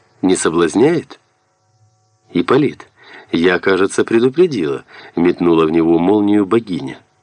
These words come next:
«Повторять не буду. Про то ни слова». Ипполит немедленно умолк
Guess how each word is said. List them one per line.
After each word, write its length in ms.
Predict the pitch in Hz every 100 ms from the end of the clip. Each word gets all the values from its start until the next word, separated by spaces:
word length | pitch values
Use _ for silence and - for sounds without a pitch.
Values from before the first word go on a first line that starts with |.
| _ _ _
«Повторять 600 | 92 85 - 82 87 -
не 140 | 135 156
буду. 360 | 113 78 - _ _ _ _ _ _ _ _
Про 240 | - 90
то 460 | 82 - 98 143 185 - _ _
ни 200 | 95 113
слова». 560 | 135 - 127 69 65 _ _ _ _ _ _ _ _ _ _ _ _ _
Ипполит 680 | - 101 98 90 156 180 - -
немедленно 800 | 117 160 113 113 120 131 131
умолк 580 | 127 135 104 73 69 -